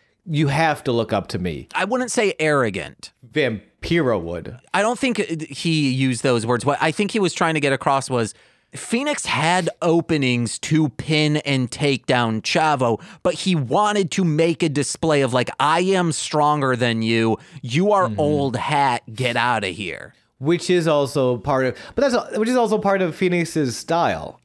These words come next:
Speaker 1: is to, "No, I know what my finisher is. I will, I'm not gonna, I'm not gonna pin you until I hit my finish."
Speaker 2: Let's ju-, he, what he is doing is just soaking in the match.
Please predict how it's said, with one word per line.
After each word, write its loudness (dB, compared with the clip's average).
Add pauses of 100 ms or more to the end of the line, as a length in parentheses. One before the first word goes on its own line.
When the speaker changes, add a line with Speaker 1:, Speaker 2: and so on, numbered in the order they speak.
(100)
Speaker 1:
is 0
to, 2 (240)
"No, 0
I 2
know 2
what 2
my 0
finisher 0
is. -4 (140)
I 2
will, 0
I'm 0
not 2
gonna, -2
I'm -2
not 0
gonna 0
pin -2
you 2
until 0
I 2
hit 0
my -4
finish." -4
Speaker 2:
Let's 0
ju-, 0
he, -2
what 0
he -6
is -2
doing 0
is 2
just 0
soaking 0
in 2
the 2
match. -4